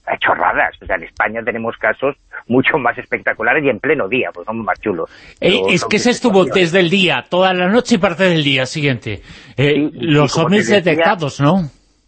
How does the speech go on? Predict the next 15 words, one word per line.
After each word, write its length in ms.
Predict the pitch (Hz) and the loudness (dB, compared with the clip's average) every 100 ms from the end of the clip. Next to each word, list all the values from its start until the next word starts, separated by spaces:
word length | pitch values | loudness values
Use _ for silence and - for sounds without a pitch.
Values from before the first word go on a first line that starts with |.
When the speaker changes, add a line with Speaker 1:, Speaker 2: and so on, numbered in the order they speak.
| _ | _
Speaker 1:
y 80 | 127 | -4
como 220 | 113 113 | 0 0
te 100 | 117 | 0
decía, 420 | 113 113 147 151 - | 0 2 2 2 0
es 220 | 123 - | -8 -4
un 100 | 127 | -4
ejemplo 380 | 123 123 117 117 | -2 -2 -2 -4
estupendo 480 | - 110 123 127 | -2 -2 0 2
de, 160 | 123 95 - | 2 0 -4
de 240 | 101 98 | -4 -4
cómo 240 | - 110 | 0 0
funcionó 560 | 113 117 107 104 104 107 | 0 -2 0 0 2 2
aquella 400 | 92 110 104 104 | 2 0 0 0
estrategia, 540 | 98 98 92 107 - 120 | -2 -4 -2 -2 -2 -2
porque, 300 | 104 - 92 | -4 -4 -6